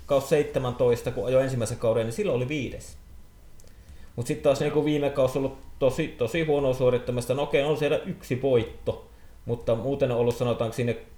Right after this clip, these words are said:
Speaker 1: keski-, keskimäärin kymmenennen sijan paikkeille ja ollutkin loppupisteessä yhdeksäs, että
Speaker 2: Mulla on oikeastaan niinku Latifin suhteen yksi toive.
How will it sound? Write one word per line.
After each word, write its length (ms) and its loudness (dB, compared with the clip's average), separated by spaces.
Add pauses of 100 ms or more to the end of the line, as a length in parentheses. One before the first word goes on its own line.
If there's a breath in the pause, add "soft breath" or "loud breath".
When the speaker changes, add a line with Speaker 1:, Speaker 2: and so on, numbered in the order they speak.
(380)
Speaker 1:
keski-, 440 -2
keskimäärin 480 2
kymmenennen 440 0
sijan 200 -2
paikkeille 420 0
ja 60 2
ollutkin 280 -4
loppupisteessä 580 -6
yhdeksäs, 460 -6
että 200 -16 (1300 soft breath)
Speaker 2:
Mulla 140 -2
on 40 0
oikeastaan 320 0
niinku 160 -2
Latifin 380 0
suhteen 460 -2
yksi 380 -4
toive. 420 -8